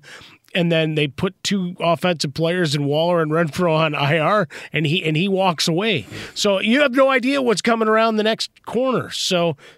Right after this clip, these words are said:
keep playing the game. Keep making picks, be aggressive,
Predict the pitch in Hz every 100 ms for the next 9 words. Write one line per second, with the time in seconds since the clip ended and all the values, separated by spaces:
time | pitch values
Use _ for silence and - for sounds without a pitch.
0 | - - 196 - 202 196 185 170 190 127
1 | 87 _ - 165 175 175 165 139 139 _
2 | _ - 196 - 143 127 175 156 143 170
3 | - 185